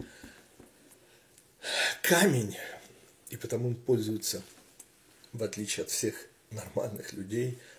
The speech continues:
на кладбищах у евреев кладут на могилу камень, а вовсе не цветы. Ещё никто не видел мёртвым. Умершее растение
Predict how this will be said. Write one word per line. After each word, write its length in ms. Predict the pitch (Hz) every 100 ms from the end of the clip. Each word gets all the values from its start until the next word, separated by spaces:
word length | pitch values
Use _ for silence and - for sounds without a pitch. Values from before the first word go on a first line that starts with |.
| -
на 120 | 98
кладбищах 720 | - 104 117 110 92 - -
у 40 | 98
евреев 360 | 92 101 98
кладут 420 | - 85 92 98 104
на 60 |
могилу 420 | 92 98 95 92
камень, 440 | 92 - 101 92 -
а 40 | -
вовсе 240 | 95 - -
не 120 | 95
цветы. 520 | 101 - - - 107 190 - - - - - - - - - - - - - - _ _ - _ - - -
Ещё 240 | 117 -
никто 260 | 120 113 127
не 100 | 123
видел 180 | 117 113
мёртвым. 500 | 107 92 - - - - - - - _ _ _ _ _ - - - - - - _ - -
Умершее 720 | 180 175 143 117 - 120 110
растение 960 | 110 - - - 175 143 117 117 127